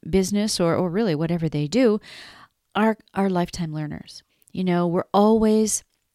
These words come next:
changing, growing, evolving, and, and learning from,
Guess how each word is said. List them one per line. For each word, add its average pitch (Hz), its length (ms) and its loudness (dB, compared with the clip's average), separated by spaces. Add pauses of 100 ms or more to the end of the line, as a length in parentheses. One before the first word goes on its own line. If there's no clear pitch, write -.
(600)
changing, 170 640 -2
growing, 170 480 -2
evolving, 165 640 -2 (560)
and, 226 180 0
and 226 200 0
learning 233 320 0
from, 214 440 -2